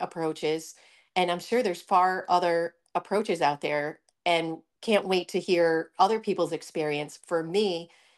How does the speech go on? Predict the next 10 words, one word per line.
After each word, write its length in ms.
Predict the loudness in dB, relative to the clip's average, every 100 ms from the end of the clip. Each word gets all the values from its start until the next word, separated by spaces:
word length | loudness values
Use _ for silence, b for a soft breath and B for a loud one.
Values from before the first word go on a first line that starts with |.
| b b
it 160 | 0 2
was 160 | 2 0
just 260 | -4 -4
simply 400 | -6 -4 0 0
lying 480 | 2 2 2 0 -2
on 180 | -4 -2
a 100 | -2
wood 400 | 0 2 2 -2 _ _ -2
bamboo 560 | 2 2 2 0 0 -2
block, 460 | 2 4 2 -2